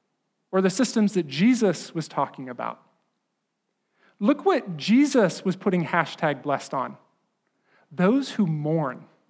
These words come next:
When's the last time you saw someone take a selfie at a funeral, hashtag blessed? It, it,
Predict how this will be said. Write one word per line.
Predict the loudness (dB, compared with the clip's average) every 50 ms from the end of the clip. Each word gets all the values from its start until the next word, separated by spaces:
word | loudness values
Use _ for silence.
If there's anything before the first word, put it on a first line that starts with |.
| _ _ _ _ _ _ _ _ _ _ _ _ _ _ _ _ _ _ _ _ _ _ _ _ _ _ _ _ _ _ _ _
When's | 0 2 2 2
the | 2 4
last | 4 4 4 2 0 -2
time | -2 0 2 4 4 2
you | 2
saw | 2 2 4 4 4 2
someone | 2 -2 -2 0 0 -2
take | -2 -2 -4 -4
a | -6
selfie | -6 -4 -2 -2 -2 0 0 0
at | 0 0
a | -2
funeral, | -4 -6 -4 -2 -2 -2 -2 -4 -4 -4
hashtag | -4 -4 -4 -4 -6 -8 -8 -6 -6
blessed? | -6 -6 -6 -8 -12 -20 -20 -20 _ _ _ _ _ _ _ _ _ _ _ _ _ _ _ _ _ -20 -20 -20 _ -20 -20 -20 -20 _ _ _ _ _ _ -20 -20 -20 _ _ _ _ _ _ _ _ _ _ _ _ _ _ _ _ _
It, | -2 -2 -2 -4 -6 -8
it, | -8 -8 -8